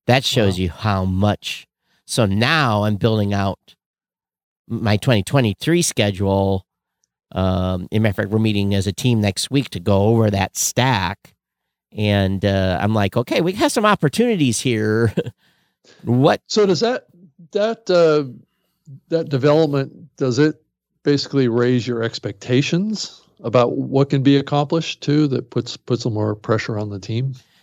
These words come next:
Speaker 2: you think?
Speaker 1: No, I, I, you know what it really is, is, and, and let's just be frank. I spent
Speaker 2: Yeah.
Speaker 1: two years re-, I gutted the system.
Speaker 2: Right.
Speaker 1: And we,
Speaker 2: Okay.
Speaker 1: dr-, and that drudgery work of rebuilding,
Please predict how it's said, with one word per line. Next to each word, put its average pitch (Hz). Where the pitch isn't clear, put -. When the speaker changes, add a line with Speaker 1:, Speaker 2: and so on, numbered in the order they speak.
Speaker 2:
you 123
think? 139
Speaker 1:
No, 208
I, 104
I, 143
you 147
know 147
what 160
it 117
really 131
is, 170
is, 104
and, 147
and -
let's 185
just 139
be 107
frank. 143
I -
spent 208
Speaker 2:
Yeah. 117
Speaker 1:
two 214
years 131
re-, 127
I 131
gutted 127
the 95
system. 87
Speaker 2:
Right. 110
Speaker 1:
And 143
we, 175
Speaker 2:
Okay. 127
Speaker 1:
dr-, 104
and 143
that 165
drudgery 143
work 110
of 98
rebuilding, 127